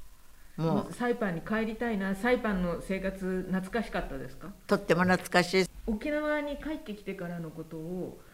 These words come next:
Speaker 2: お聞きしたいんですけれども、あの、沖縄に帰ってきたのが、そうすると千九百四十六年、昭和二十一年になりますよね。
Speaker 1: はい。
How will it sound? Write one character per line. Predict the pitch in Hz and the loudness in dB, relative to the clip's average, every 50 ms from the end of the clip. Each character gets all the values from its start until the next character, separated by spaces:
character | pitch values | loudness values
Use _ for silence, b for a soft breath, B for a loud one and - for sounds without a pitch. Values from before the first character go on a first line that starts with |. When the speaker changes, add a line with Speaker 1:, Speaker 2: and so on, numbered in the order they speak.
| b b - | b b -14
Speaker 2:
お | 185 | -14
聞 | - 185 180 | -10 -10 -6
き | 175 190 196 | -4 -4 -6
し | 196 190 | -4 -4
た | 202 202 | -4 -4
い | 185 | -4
ん | 175 160 | -4 -6
で | 151 147 | -8 -10
す | - | -12
け | - 156 | -12 -12
れ | 151 151 | -12 -10
ど | - 156 | -10 -10
も、 | 170 185 190 170 - b b b b b b b b b b - - | -8 -6 -6 -6 -8 b b b b b b b b b b -20 -16
あ | - 165 160 | -12 -10 -8
の、 | 160 165 165 160 160 - 214 - - - - - | -8 -8 -8 -10 -12 -12 -14 -16 -20 -20 -6 -6
沖 | 208 - - 285 | -6 -2 0 0
縄 | 262 269 262 254 254 254 247 247 | 2 2 2 2 2 2 2 0
に | 240 247 233 | -2 -2 0
帰 | - 269 | 0 0
っ | 285 - | 0 0
て | - 202 | -4 -6
き | - | -4
た | - 180 | -4 -4
の | 170 156 | -2 -4
が、 | 156 151 | -6 -6
そ | - 190 | -6 -8
う | 180 | -6
す | 185 196 | -6 -6
る | 180 180 | -6 -6
と | 175 180 180 | -6 -6 -8
千 | 180 - - 330 330 311 | -6 -6 -6 -4 -4 -2
九 | 285 262 | 0 2
百 | 226 196 180 - 180 | 2 2 2 0 0
四 | 208 277 320 302 | 0 0 2 0
十 | 233 190 185 | 0 0 0
六 | 165 165 165 - 233 | 0 -2 -2 -2 -2
年、 | 220 180 147 120 - - - - | -2 -2 -2 -4 -10 -14 -16 -14
昭 | - - - 285 285 285 285 285 | -10 -2 2 4 4 6 6 6
和 | 277 262 | 4 4
二 | 285 349 - | 2 0 0
十 | - 208 180 | -2 -2 -2
一 | - 202 - - 302 | -2 -4 -4 -2 -2
年 | 277 254 220 | 0 0 0
に | 180 165 160 | 0 -2 -4
な | 151 | -6
り | 151 156 160 | -6 -6 -2
ま | 160 156 - | 0 2 2
す | - | 2
よ | 139 | 0
ね。 | 151 170 | -2 -6
Speaker 1:
は | |
い。 | 180 | -6